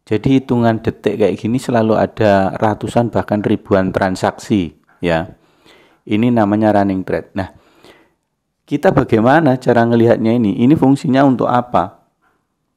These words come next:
Fungsinya seorang trader akan melihat saham apa yang sering muncul di dalam running trade.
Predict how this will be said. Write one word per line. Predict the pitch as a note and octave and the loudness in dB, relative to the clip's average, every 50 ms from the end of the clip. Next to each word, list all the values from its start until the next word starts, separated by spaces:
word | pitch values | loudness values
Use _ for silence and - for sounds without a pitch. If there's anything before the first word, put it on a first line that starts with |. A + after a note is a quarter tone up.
| _ _ _ _ _ _ _ - _ - - | _ _ _ _ _ _ _ -20 _ -10 -4
Fungsinya | - - A2 C3 C3 - F3+ F3 D#3+ A2+ F#2 E2+ E2+ G#2+ B2 - _ _ _ _ _ _ _ _ _ _ _ _ _ _ _ | -2 0 2 2 2 2 2 2 2 2 0 -2 -4 -8 -12 -16 _ _ _ _ _ _ _ _ _ _ _ _ _ _ _
seorang | - - - A2+ B2 C3 B2+ C3 - | -6 -2 2 2 2 2 0 -2 -2
trader | C3+ B2+ A#2+ - D#3+ D3+ - | -4 -4 -2 0 0 2 2
akan | C3 - C#3+ C3+ C3+ C3+ | 0 2 0 0 2 2
melihat | C3 C3 C3 C3 B2 - A2 F#2 F#2 - - _ _ _ _ _ _ _ _ _ _ _ _ _ _ _ _ _ _ | 2 2 2 0 2 2 0 0 0 -2 -6 _ _ _ _ _ _ _ _ _ _ _ _ _ _ _ _ _ _
saham | - - - A2+ A#2 A#2+ B2 C3+ - | -14 -8 -4 -2 -2 -2 -2 -4 -4
apa | - C3 C3 - - - D#3+ D#3 | -6 -6 -6 -6 -4 -2 -2 -2
yang | C#3 B2+ A#2+ A#2+ | -2 -4 -6 -8
sering | - - - C#3 C3 B2+ B2+ B2+ | -10 -8 -4 -4 -2 -2 -2 -4
muncul | B2 B2 A#2+ A#2+ - C3+ B2+ C3+ | -4 -4 -6 -2 2 2 2 2
di | B2+ - - A#2 A#2+ D3 - - - _ _ _ _ _ _ - | 2 -2 -4 -4 -2 -4 -4 -10 -20 _ _ _ _ _ _ -6
dalam | F2+ F2+ F2+ F2+ F2+ F#2 | -2 -2 -2 -2 -2 -2
running | F#2 F#2+ F#2+ F#2 F2+ F#2 F#2 - | -2 -2 -2 -2 -4 -6 -8 -10
trade. | - - E2+ D2+ - - | -10 -8 -8 -8 -10 -14